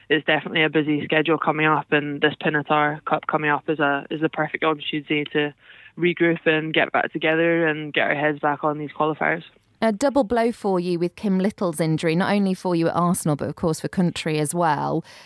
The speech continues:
Speaker 2: She is a huge miss when she's not in e-, either of those sides, isn't she?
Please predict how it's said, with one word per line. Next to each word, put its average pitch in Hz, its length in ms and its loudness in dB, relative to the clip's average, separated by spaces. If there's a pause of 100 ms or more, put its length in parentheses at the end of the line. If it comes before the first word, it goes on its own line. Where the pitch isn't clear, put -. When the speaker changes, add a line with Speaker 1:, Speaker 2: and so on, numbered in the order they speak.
(160)
Speaker 2:
She 294 320 2
is 277 100 2
a 285 80 4
huge 226 400 0
miss 180 240 2
when 165 120 2
she's 170 160 0
not 165 160 2
in 160 300 2
e-, - 140 2
either 175 240 2
of 147 60 0
those 139 160 0
sides, 135 280 -2
isn't 156 240 0
she? 139 320 -6